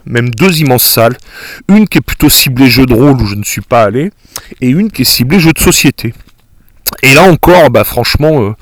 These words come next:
belle, belle surprise, j'y ai passé tout l'après-midi, de quatorze heures environ à dix-neuf heures, jusqu'à l'heure de la fermeture. Donc là, euh, on arrive dans une grande salle, et tout de suite, bah, c'est sympa, on est accueillis, les animateurs, euh,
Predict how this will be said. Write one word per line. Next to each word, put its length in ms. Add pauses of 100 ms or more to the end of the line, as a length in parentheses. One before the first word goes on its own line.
(500)
belle, 340
belle 260
surprise, 640
j'y 220
ai 20
passé 320
tout 220
l'après-midi, 520
de 160 (160)
quatorze 540
heures 160
environ 420
à 60
dix-neuf 420
heures, 200 (100)
jusqu'à 300
l'heure 140
de 60
la 60
fermeture. 640 (1120)
Donc 320
là, 240
euh, 160
on 140
arrive 200
dans 120
une 180
grande 240
salle, 400 (120)
et 120
tout 200
de 60
suite, 280
bah, 280
c'est 180
sympa, 480
on 120
est 60
accueillis, 540
les 200
animateurs, 800
euh, 160